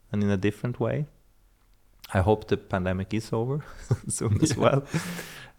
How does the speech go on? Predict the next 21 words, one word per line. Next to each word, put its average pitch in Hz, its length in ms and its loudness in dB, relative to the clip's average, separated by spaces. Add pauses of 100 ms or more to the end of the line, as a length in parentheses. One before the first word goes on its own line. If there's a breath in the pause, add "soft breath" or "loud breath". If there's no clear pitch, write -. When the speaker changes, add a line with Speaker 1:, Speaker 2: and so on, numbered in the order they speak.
Speaker 1:
Um, 101 920 6 (100)
but 104 300 2
yeah, 123 120 8
of 135 120 4
course, 147 220 4
we 110 100 4
need 127 240 -2
to 107 100 4
develop 104 480 6
ourselves, 120 640 0
and, 92 240 -2
uh, 90 320 0
we 98 120 2
have 98 220 4
a 95 60 4
lot 113 300 4
of 110 80 2
new 104 460 0
projects, - 680 -2
uh, 107 440 -4
going. 113 440 0